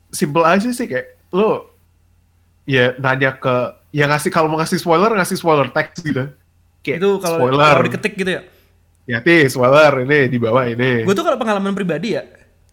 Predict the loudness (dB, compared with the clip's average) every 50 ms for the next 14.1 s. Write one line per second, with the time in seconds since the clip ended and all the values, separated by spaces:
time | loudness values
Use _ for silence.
0 | _ _ _ -10 -8 -8 -6 -6 -6 -6 -6 -6 -6 -8 -8 -8 -10 -12 -14 _
1 | _ _ _ -10 -8 -6 -6 -6 -6 -6 -6 -6 -6 -8 -8 -8 -8 -6 -6 -6
2 | -6 -8 -10 -10 -8 -8 -8 -6 -6 -6 -4 -6 -6 -6 -10 -14 -18 _ _ _
3 | _ _ _ _ _ _ _ _ _ _ _ _ _ _ _ -20 -18 -16 -16 -14
4 | -14 -14 -14 -14 -14 -16 -16 -16 -16 -16 -16 -14 -14 -14 -14 -14 -16 -16 -16 -18
5 | -18 -18 -16 -16 -16 -16 -16 -18 -20 _ _ _ _ -18 -14 -8 -4 -4 -2 -2
6 | -4 -4 -4 -4 -4 -2 -2 -2 -2 -2 -4 -6 -8 -10 -12 -16 _ _ _ _
7 | _ _ _ _ _ -16 -10 -6 -4 -2 0 0 0 0 -2 -4 -12 -16 -14 -10
8 | -10 -8 -8 -8 -8 -8 -8 -8 -8 -6 -6 -8 -8 -12 -14 -16 -16 -12 -10 -8
9 | -8 -8 -6 -4 -4 -4 -4 -4 -6 -10 -12 -14 -18 -20 -20 _ _ _ -18 -16
10 | -14 -12 -10 -8 -8 -6 -4 -2 -2 0 2 0 2 0 0 -2 -2 -2 -2 0
11 | 0 0 0 0 0 -2 -2 -4 -4 -2 0 0 0 0 -2 -6 -8 -8 -8 -8
12 | -8 -6 -4 -4 -4 -4 -4 -4 -4 -4 -4 -2 -4 -4 -4 -4 -6 -6 -8 -10
13 | -8 -6 -6 -6 -6 -8 -14 -20 _ _ -20 -20 _ -20 -20 _ _ _ -4 -2
14 | 0 0